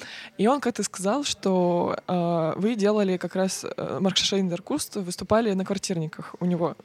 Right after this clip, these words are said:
очень давно когда-то. Вот. И вопрос, э, можешь ли ты вспомнить, как это было вообще, и, э,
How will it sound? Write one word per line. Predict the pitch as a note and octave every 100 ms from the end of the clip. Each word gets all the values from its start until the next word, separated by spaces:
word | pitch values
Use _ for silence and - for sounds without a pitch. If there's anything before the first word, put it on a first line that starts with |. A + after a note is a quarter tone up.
| -
очень | - G3 F#3+
давно | F3+ F#3+ D#4+
когда-то. | C4 A#3+ G#3+ G3 F#3 - - - - -
Вот. | G3 G#3 F3+ E3+ -
И | - G#3+ G#3+ -
вопрос, | G#3+ G#3 A3+ G3 - - -
э, | - F#3+ - -
можешь | G3+ A#3+ C4 A3
ли |
ты | G3+ G#3
вспомнить, | - G3+ A3+ G3
как | - F3+ -
это | F#3
было | F3+ D4 A3+
вообще, | F#3 - F#3+ E3+ -
и, | - F#3+ F#3+ F#3+ F#3 - - - -
э, | F#3 F3+ F3+ F3+